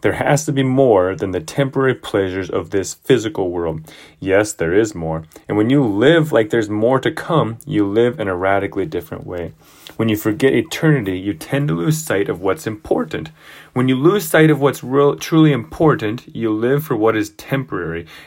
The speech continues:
and your heart seeks for satisfaction where it cannot be found. Looking for satisfaction where it cannot be found leaves you spiritually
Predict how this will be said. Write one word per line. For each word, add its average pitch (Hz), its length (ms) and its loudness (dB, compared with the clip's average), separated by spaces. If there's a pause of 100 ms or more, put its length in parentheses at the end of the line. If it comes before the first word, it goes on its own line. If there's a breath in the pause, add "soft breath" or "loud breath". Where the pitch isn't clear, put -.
and 104 80 -4
your 95 120 -2
heart - 380 0
seeks - 420 -10
for - 140 -8
satisfaction 98 840 -4
where 98 160 -2
it 92 120 -6
cannot 147 640 0
be 123 160 -4
found. 87 460 -6 (500 loud breath)
Looking 120 360 2
for 147 160 -2
satisfaction 120 960 -2
where 101 200 0
it 90 140 -6
cannot 120 400 -4
be 101 100 -4
found 123 440 0
leaves 113 260 -2
you 104 80 -2
spiritually 131 720 -2